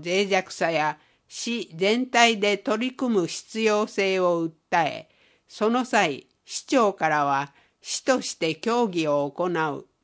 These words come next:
と答弁をいただきましたが、市民病院あり方検討室が設置されたのは、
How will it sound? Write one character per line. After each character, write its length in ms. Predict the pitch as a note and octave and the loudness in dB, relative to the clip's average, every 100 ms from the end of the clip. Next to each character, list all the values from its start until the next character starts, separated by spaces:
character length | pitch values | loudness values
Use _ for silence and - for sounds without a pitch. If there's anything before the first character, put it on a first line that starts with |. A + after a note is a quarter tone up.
| _ | _
と 220 | A3 G#3+ | -2 -2
答 320 | G3+ A#3+ A#3+ G#3+ | -2 0 2 2
弁 380 | F3+ E3 D#3+ D#3+ | 0 0 -2 -2
を 80 | |
い 80 | D#3+ | -2
た 140 | F#3 F#3+ | -2 2
だ 140 | F#3 | 2
き 140 | G3 | 0
ま 160 | F3 F3 | -2 -2
し 120 | - | -4
た 140 | D#3+ D3 | -6 -4
が、 200 | D3 - _ _ _ _ - | -6 -8 _ _ _ _ -14
市 240 | - A#3 | -4 0
民 300 | C4 C#4 C4 | 4 6 6
病 360 | B3+ A#3+ G3+ E3+ | 4 4 4 2
院 280 | D#3 D3+ - | 0 -4 -2
あ 120 | F3+ | -2
り 120 | A#3 | 0
方 340 | A#3+ A#3 A3 A3+ | 2 2 2 0
検 340 | A3 A#3+ B3 | 0 0 0
討 260 | A#3 G#3+ F#3 | -2 -2 -2
室 320 | - - D3+ | -8 -8 -2
が 260 | D3 C#3 - | 0 -2 -6
設 320 | - E3+ E3 | -6 -6 -6
置 140 | - G#3 | -8 -2
さ 160 | - | 0
れ 120 | F#3+ F#3+ | 0 2
た 160 | F#3 | 0
の 140 | E3 D3 | 2 0
は、 240 | C#3+ | 0